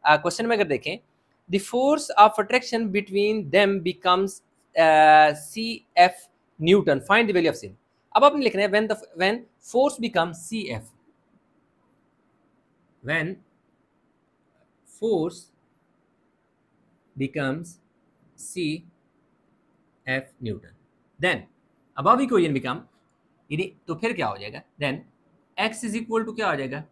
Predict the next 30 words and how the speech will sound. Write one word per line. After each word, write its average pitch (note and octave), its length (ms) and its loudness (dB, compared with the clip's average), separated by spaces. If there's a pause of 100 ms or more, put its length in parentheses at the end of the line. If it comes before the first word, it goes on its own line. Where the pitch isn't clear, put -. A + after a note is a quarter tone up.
(140)
सी G#3 600 -12 (480)
एफ़ G3 180 0
हो G#3 100 -2
जाएगा। D3 280 -10 (480)
अब A3+ 220 2 (1300)
अच्छा D#3+ 160 -6
सॉरी, D3 240 -6
ये D3 80 -4
मैं, E3 200 -8
अ, D3 280 -4
ये C#3 160 -4
क्या D3 140 -10
फ़ाइव C#3+ 280 -8
नहीं F#3+ 100 -14
है, E3+ 80 -12
ये C#3+ 160 -14
एफ B2+ 240 -8
है, A2+ 60 -20
ठीक D#3 200 -14
है, G#3+ 140 -16 (140)
ये D3 80 -2
क्या D#3+ 160 0
है, G3+ 200 -2
एफ E3 180 -2
है, C3 80 -8
वह C3 140 -4
मिस्टेक D3 360 -8
मैंने D3 120 -10 (280)
फ़ाइव A2 300 -14 (100)
ली। G#2+ 60 -20